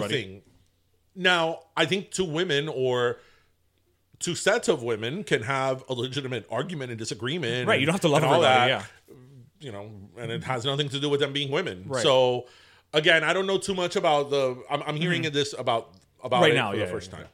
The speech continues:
Speaker 1: yeah.
Speaker 2: Um, obviously, you can make an argument of that, you know, they pulled out the race card or the color card, um,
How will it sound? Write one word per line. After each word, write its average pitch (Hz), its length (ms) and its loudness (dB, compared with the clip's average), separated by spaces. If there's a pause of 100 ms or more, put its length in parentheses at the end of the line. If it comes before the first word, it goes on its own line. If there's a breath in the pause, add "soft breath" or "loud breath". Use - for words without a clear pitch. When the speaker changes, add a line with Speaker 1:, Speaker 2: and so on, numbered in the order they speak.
(760 loud breath)
Speaker 1:
yeah. 165 180 4
Speaker 2:
Um, 170 80 2
obviously, 208 440 0
you 185 140 -2
can 185 220 -4
make 165 460 -2
an 151 80 -4
argument 151 640 0
of 123 800 -2
that, 120 460 0
you 139 80 -6
know, 120 120 -6
they 120 160 -4
pulled 143 320 -4
out 127 380 0
the 131 80 -4
race 123 320 -4
card 127 400 4
or 120 100 -2
the 120 100 -6
color 131 340 -2
card, 120 460 0 (300 loud breath)
um, 123 800 -4